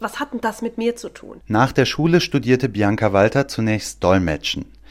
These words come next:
Speaker 2: Im Studium begegnete sie auch zum ersten Mal Büchern über die Geschichte der Frauenbewegung, über Frauenrechtlerinnen wie Luise Otto Peters oder Hedwig Dohm, über historische lesbische Paare oder Revoluzerinnen,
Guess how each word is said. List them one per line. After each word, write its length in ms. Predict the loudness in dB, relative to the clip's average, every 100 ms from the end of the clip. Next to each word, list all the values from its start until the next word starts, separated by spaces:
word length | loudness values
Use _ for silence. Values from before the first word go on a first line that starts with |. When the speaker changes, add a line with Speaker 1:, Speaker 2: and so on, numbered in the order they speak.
| -20 -8
Speaker 2:
Im 120 | -8
Studium 560 | -4 -2 4 4 4 0
begegnete 580 | 0 0 0 -4 -4 -2
sie 160 | 0
auch 140 | 0 -2
zum 180 | -4
ersten 340 | 0 -2 -2 -2
Mal 140 | -2
Büchern 460 | 0 -2 0 0 0
über 180 | 0 -2
die 140 | -2
Geschichte 480 | -4 -4 -6 -4 -2
der 100 | -2
Frauenbewegung, 1000 | 2 4 4 0 -6 -8 -6 -8 -8 -14 -20 -20 -20 -16
über 200 | -4 -4
Frauenrechtlerinnen 1000 | 2 4 6 4 0 -2 -2 0 0 0
wie 320 | -2 -4 -4 -8
Luise 520 | -6 -2 0 2 2
Otto 200 | 0 -4
Peters 440 | 0 0 0 -2
oder 160 | -2 -2
Hedwig 400 | -4 -4 -6 -2
Dohm, 260 | -2 -2 -6 -18 -20 -20 -20 -14 -4
über 180 | 0
historische 600 | 0 0 0 0 0 0
lesbische 440 | 0 0 -2 -6 -6
Paare 480 | 0 2 4 2 -4 -16 -8
oder 240 | -2 -2
Revoluzerinnen, 1000 | -2 -2 -4 -4 -4 -2 0 0 0 -4